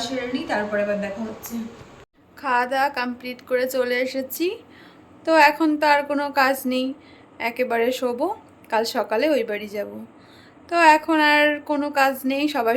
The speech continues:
শুয়ে পড়েছে, আমিও শুয়ে পড়ব। তো চলো, এই ভিডিওটা আর বেশি বড় করলাম না, এখানেই শেষ করলাম, কারণ মন মেজাজের অবস্থা সত্যি বলতে একটু ভালো নেই, ভালো লাগছে না কিছু। যতক্ষণ চোখ বন্ধ করতে পারি ততক্ষণ ভালো লাগবে। এবার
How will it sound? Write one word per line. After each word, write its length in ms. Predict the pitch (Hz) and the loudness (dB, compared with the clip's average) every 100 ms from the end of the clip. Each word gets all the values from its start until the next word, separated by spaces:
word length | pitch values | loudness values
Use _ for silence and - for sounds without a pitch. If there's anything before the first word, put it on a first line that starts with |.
| 262 | -2
শুয়ে 200 | 247 247 | -4 -4
পড়েছে, 340 | 247 247 247 330 302 | -2 -4 -4 0 0
আমিও 240 | 220 214 226 - | 0 -4 -10 -8
শুয়ে 200 | 240 233 233 | -6 -4 -4
পড়ব। 220 | 233 240 302 330 - - - - 392 | -4 0 -2 -2 -12 -20 -20 -6 0
তো 60 | 415 392 | 2 6
চলো, 220 | 359 392 403 | 8 8 6
এই 60 | 349 339 | 4 4
ভিডিওটা 440 | 285 302 302 311 | 4 4 4 4
আর 80 | 311 262 | 4 4
বেশি 200 | 302 302 285 | -2 -2 2
বড় 140 | 269 285 285 | 2 2 0
করলাম 280 | 285 277 277 277 | 0 0 0 0
না, 60 | 285 | 0
এখানেই 360 | 269 285 269 285 277 | -2 -4 -4 -4 -6
শেষ 140 | 269 - | -8 -4
করলাম, 260 | 285 311 415 - - - - | 0 0 -2 -6 -20 -20 -2
কারণ 200 | 285 285 254 | 2 4 2
মন 120 | 247 254 | 2 2
মেজাজের 500 | 254 254 254 262 262 233 | 2 2 2 2 4 4
অবস্থা 320 | 226 254 - 262 | 2 -2 -4 -4
সত্যি 240 | - - 247 | -4 -6 -6
বলতে 240 | 240 240 269 | -4 -2 -2
একটু 180 | 254 254 247 254 | -4 -8 -6 -4
ভালো 180 | 240 240 | -4 -4
নেই, 120 | 247 262 - - - - - - - - 233 240 | -4 -6 -8 -20 -20 -20 -20 -20 -20 -12 -6 2
ভালো 180 | 269 254 247 | 4 6 6
লাগছে 220 | 240 277 254 | 4 0 -2
না 60 | 254 | -2
কিছু। 240 | 262 - 339 359 302 262 | -6 -4 -2 -2 -2 -2
যতক্ষণ 320 | 233 269 269 262 | 0 0 0 0
চোখ 100 | 233 226 | -2 -2
বন্ধ 180 | 226 233 247 | -2 0 -2
করতে 200 | 240 247 254 | -6 -6 -4
পারি 120 | 269 285 | 0 0
ততক্ষণ 320 | 226 233 240 247 | -2 -4 -2 0
ভালো 160 | 214 214 | 0 0
লাগবে। 220 | 214 214 233 | 0 0 0
এবার 160 | 233 269 | 2 0